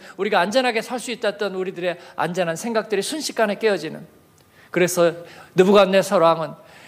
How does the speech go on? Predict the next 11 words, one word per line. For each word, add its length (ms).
예, 100
실성한 560
왕처럼 480
되어가지고 680
초점이 480
풀리고 680
소처럼 520
풀을 240
먹고 380
사방을 460
돌아다니는. 600